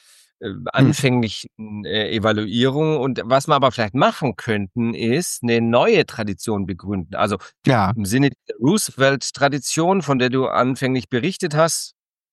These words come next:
Speaker 1: nämlich die hundert-Tage-Grenze, die geht auf Roosevelt
Speaker 2: Ja.
Speaker 1: zurück, dem amerikanischen Präsidenten, ehemaligen amerikanischen Präsidenten.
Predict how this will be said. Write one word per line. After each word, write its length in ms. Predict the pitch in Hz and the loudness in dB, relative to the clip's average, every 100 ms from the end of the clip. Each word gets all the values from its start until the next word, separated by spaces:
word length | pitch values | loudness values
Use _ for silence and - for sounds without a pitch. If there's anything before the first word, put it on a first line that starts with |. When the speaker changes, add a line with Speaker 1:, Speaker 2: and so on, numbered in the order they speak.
| _ | _
Speaker 1:
nämlich 360 | 107 110 113 - | -2 0 -2 -6
die 140 | 98 | -6
hundert-Tage-Grenze, 2000 | 113 104 - 104 117 127 131 120 _ _ _ _ _ _ 107 110 120 123 - 135 127 | -2 -4 -2 2 4 4 2 0 _ _ _ _ _ _ -2 2 2 2 2 2 2
die 460 | 113 117 113 107 95 - | 0 0 0 -2 -8 -2
geht 260 | 113 113 | -2 0
auf 340 | 107 101 - - | -2 -2 -6 -4
Roosevelt 680 | 117 131 151 123 120 123 - - - | 0 2 2 2 2 2 -2 -12 0
Speaker 2:
Ja. 180 | 131 110 - | 0 0 -4
Speaker 1:
zurück, 340 | - 123 170 - _ _ | -6 0 0 -2 _ _
dem 140 | 117 101 | -14 -6
amerikanischen 580 | 117 113 120 117 - 104 | -4 -4 -2 -4 -4 -8
Präsidenten, 380 | 117 110 120 | -8 -6 -6
ehemaligen 360 | 110 113 110 107 | -2 0 0 -2
amerikanischen 480 | 101 110 113 110 104 | -4 -4 -4 -6 -8
Präsidenten. 640 | 101 - 92 120 147 151 | -10 -4 2 2 0 -6